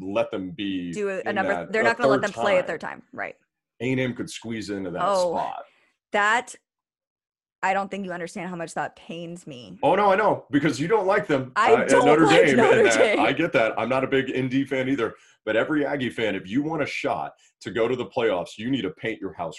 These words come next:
Speaker 1: gold. You need to pop in Rudy, put on your lucky, uh, uh, Clover
Speaker 2: I've never
Speaker 1: somewhere.
Speaker 2: seen Rudy.
Speaker 1: Okay,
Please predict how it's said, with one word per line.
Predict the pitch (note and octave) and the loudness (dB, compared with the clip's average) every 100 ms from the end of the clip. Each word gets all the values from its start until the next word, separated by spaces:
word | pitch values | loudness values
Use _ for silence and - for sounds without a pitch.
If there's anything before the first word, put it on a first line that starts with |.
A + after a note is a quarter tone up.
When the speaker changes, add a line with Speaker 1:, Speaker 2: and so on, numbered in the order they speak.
| F#2 | -6
Speaker 1:
gold. | A2+ C3+ D3 C3+ _ _ | 0 2 0 -4 _ _
You | B2+ | -6
need | B2 | -6
to | F2 - | -6 -6
pop | - A2 - | -2 -2 -2
in | F2+ | -8
Rudy, | E2+ G2+ C3 C#3+ C#3+ C#3 _ _ | -6 -2 2 4 4 0 _ _
put | - D3+ | 0 0
on | D#3+ | 0
your | D#3 C#3+ | 0 2
lucky, | C3+ C3 B2 A#2 | 2 0 -4 -4
uh, | A#2+ A2+ | 0 2
uh, | G#2+ F3+ G2 | 2 0 -2
Clover | - C3+ C3+ | 0 0 2
Speaker 2:
I've | C3 C3+ | 2 0
never | G3+ - C3+ | 0 0 2
Speaker 1:
somewhere. | C3+ C3 | 2 2
Speaker 2:
seen | |
Rudy. | B2+ D3+ D3 D#3 A3 _ _ - | 0 -4 -6 -10 -14 _ _ -6
Speaker 1:
Okay, | C3 | -4